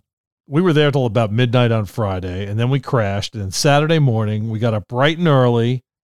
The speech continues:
and went to Saint Catharines. Breakfast at Rosie's, a couple of blocks away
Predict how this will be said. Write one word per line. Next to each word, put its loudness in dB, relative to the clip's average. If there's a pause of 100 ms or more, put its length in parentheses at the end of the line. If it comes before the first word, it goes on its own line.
(140)
and -4
went 0 (280)
to -2
Saint 2
Catharines. -2 (480)
Breakfast -2
at 0
Rosie's, 2
a -4
couple -2
of 0
blocks 0
away 0